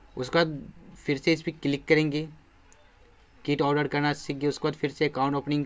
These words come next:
पे क्लिक करेंगे। उसके बाद यहाँ पे आपको सारी सर्विस मतलब कि क्या क्या अकाउंट ओपनिंग में आपको मिलने वाला है, फ्यूचर, ये आप देख सकते हैं।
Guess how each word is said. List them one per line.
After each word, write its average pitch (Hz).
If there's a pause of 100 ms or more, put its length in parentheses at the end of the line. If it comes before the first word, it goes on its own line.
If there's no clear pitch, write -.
पे 139
क्लिक 123
करेंगे। 135 (460)
उसके 127
बाद 156
यहाँ 147
पे 147
आपको 147
सारी 131
सर्विस 120
मतलब 127
कि 131
क्या 120
क्या 123 (680)
अकाउंट 131
ओपनिंग 131
में 127
आपको 123
मिलने 120
वाला 123
है, 120
फ्यूचर, 131 (880)
ये 120
आप 135
देख 120
सकते 139
हैं। 135